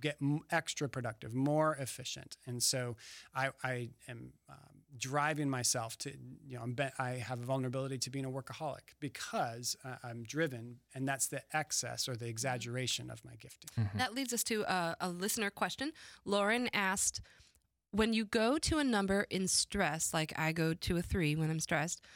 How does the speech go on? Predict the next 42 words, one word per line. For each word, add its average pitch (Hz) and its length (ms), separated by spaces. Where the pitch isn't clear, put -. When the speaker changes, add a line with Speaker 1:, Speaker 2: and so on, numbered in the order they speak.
Speaker 2:
is 240 180
it 285 100
possible 285 440
to 320 100
pull 247 280
from 233 180
the 202 100
resourceful 190 640
qualities, 233 640
or 208 100
do 190 140
you 185 180
only 180 280
pull 160 260
from 160 220
the 160 60
non-resourceful?" 160 760
Speaker 1:
Depends 143 280
on 151 80
your 156 100
school 156 260
of 151 100
thought 147 180
with 135 80
the 147 60
Enneagram. 120 400
So, 131 420
uh, 123 280
there 143 180
is 139 100
a 135 40
school 156 320
of 156 100
thought 135 360
with 139 140
the 131 80
Enneagram 123 380
that 117 120
some 139 200
people 147 260
teach - 380
that 123 260